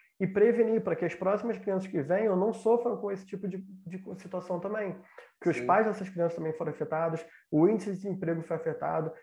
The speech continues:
Speaker 1: Então, como que se dá toda essa relação de que a gente consegue criar uma rede de suporte? Hoje em dia existe até a raps, que é a Rede de Apoio Psicossocial, que através de um
Speaker 2: Uhum.
Speaker 1: capsi, um Centro de Apoio Psicossocial pra Infância, consegue atuar com essas crianças.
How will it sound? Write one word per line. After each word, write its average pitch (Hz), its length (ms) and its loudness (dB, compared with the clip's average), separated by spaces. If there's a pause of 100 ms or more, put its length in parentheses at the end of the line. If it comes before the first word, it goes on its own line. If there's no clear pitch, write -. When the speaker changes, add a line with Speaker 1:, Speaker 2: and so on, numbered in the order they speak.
(100)
Speaker 1:
Então, 190 280 0
como 220 280 2
que 254 80 -6
se 254 140 -4
dá 180 160 0
toda 208 300 0
essa 220 160 -4
relação 190 480 -2
de 196 80 -8
que - 40 -4
a 180 40 -4
gente 190 200 -4
consegue 196 320 -4
criar 202 160 -4
uma 196 120 -4
rede 170 220 -2
de - 40 -16
suporte? 165 580 0 (300)
Hoje 170 220 2
em 147 80 2
dia 156 160 0
existe 151 340 -2
até 160 180 -4
a 156 60 2
raps, 143 400 0
que - 100 -6
é 127 40 0
a 120 40 -2
Rede 147 220 0
de 156 60 -2
Apoio 139 260 0
Psicossocial, 131 920 -2 (280)
que - 60 -2
através 135 380 2
de - 80 -2
um - 20 0
Speaker 2:
Uhum. 131 80 -2
Speaker 1:
capsi, 139 420 -4
um 151 120 0
Centro 143 260 -4
de 139 60 -2
Apoio 127 220 -2
Psicossocial 127 680 -4
pra 123 100 -4
Infância, 147 560 -2 (280)
consegue 190 500 2
atuar 170 320 0
com 170 80 -4
essas 165 180 -8
crianças. 165 480 -2